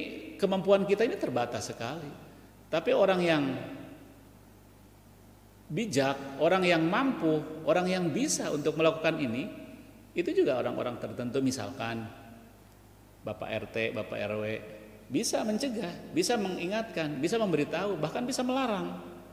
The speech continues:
Kalau juga terjadi sesuatu, misalkan dia melawan dan sebagainya,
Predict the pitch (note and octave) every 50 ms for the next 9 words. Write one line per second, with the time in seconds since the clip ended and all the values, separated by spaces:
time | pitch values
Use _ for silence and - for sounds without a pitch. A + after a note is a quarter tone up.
0 | - - - - - - - - - - - - - - - - - G3+ D4+ F4
1 | E4+ C4 G3+ E3+ E3 D3 - - - - - - - - - - - - - D3+
2 | D3 E3+ E3+ E3 D#3+ E3+ D#3+ - - F3+ G#3+ - C#4+ - - F#3 F3 F3 - -
3 | - - - A#2+ A2+ A#2 C3 C3+ C#3+ C#3+ C#3 C#3 C#3+ C#3+ C#3 C#3 C#3+ C#3+ D3+ E3+
4 | G3 G#3+ A3 G#3+ F#3+ E3+ E3+ F3+ F#3+ F3 D#3+ C3+ C3+ C3+ B2+ - C3+ B2+ A#2+ B2+
5 | B2 B2 A#2+ B2 C#3+